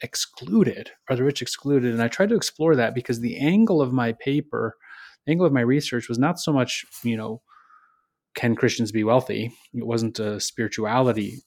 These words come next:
uh, project. It was a preaching, uh, department project. And the question I asked was, if Jesus called the gospel good news to the poor, which he did in his first sermon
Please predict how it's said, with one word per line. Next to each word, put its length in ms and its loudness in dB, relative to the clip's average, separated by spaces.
uh, 240 -8
project. 580 -6
It 80 -2
was 140 -2
a 140 -6
preaching, 840 -2
uh, 360 -10
department 600 -4
project. 540 -6
And 180 4
the 60 0
question 500 2
I 100 2
asked 420 -6
was, 220 -8
if 160 -14
Jesus 840 -2
called 340 4
the 60 0
gospel 760 -4
good 220 0
news 300 2
to 120 -8
the 180 -12
poor, 520 -8
which 180 -6
he 100 2
did 160 4
in 80 2
his 200 2
first 320 -4
sermon 360 -8